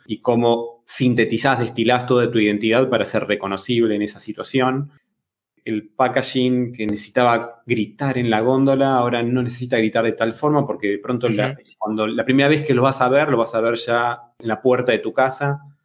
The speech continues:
Speaker 2: Claro.
Speaker 1: eh, en una caja. Entonces el packaging puede pasar de ser algo efímero a algo durable, por ejemplo. Hay modelos nuevos de negocio en donde migra la experiencia y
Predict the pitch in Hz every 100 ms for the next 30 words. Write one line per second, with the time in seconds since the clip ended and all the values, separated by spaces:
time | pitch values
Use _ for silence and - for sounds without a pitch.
0 | _ _ - - 107 101 98 95 110 113
1 | 110 143 139 147 143 139 117 107 107 113
2 | - 104 104 123 117 123 113 113 - _
3 | 120 113 110 117 110 104 - 113 113 113
4 | 110 110 104 - - 123 147 147 147 143
5 | 127 117 113 110 127 139 127 117 104 104
6 | - 113 110 113 123 - _ _ _ _
7 | 113 117 113 117 123 123 120 120 117 113
8 | 110 104 104 127 127 104 98 98 95 98
9 | - - 113 117 113 110 101 101 113 120
10 | 131 131 120